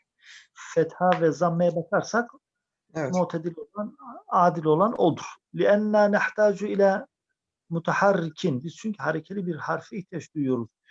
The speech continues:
Speaker 1: لِسُكُونِ اَوَّلِ الْكَلِمَةِ. Kelimenin evveli sakin olduğu için.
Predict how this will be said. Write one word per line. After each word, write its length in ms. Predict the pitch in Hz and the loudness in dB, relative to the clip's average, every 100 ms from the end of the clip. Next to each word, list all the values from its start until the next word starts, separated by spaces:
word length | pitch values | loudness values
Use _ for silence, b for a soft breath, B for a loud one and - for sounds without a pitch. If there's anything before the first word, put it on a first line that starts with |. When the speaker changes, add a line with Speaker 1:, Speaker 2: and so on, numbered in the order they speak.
| B B B B | B B B B
Speaker 1:
لِسُكُونِ 600 | 139 120 156 - 196 180 | -14 -12 -12 -2 0 2
اَوَّلِ 440 | 190 190 175 180 180 | 0 0 0 0 -4
الْكَلِمَةِ. 500 | - 175 156 139 127 | -4 -4 -4 -6 -10
Kelimenin 460 | 151 151 151 160 165 | -8 -6 -6 -6 -8
evveli 340 | 160 151 180 | -10 -8 -10
sakin 380 | - 160 156 170 | -4 -2 -2 -4
olduğu 280 | 156 156 214 | -6 -4 -6
için. 320 | - - | -8 -14